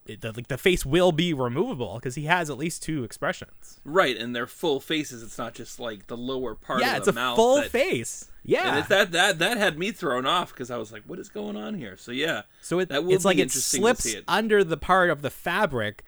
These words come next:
Speaker 1: that
Speaker 2: Yeah.
Speaker 1: runs under his nose. So I wanna see how that works.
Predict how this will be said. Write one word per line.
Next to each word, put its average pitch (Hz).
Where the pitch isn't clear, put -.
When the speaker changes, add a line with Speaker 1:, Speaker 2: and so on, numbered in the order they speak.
Speaker 1:
that 120
Speaker 2:
Yeah. 131
Speaker 1:
runs 139
under 131
his 123
nose. 123
So 127
I 123
wanna 156
see 139
how 117
that 87
works. -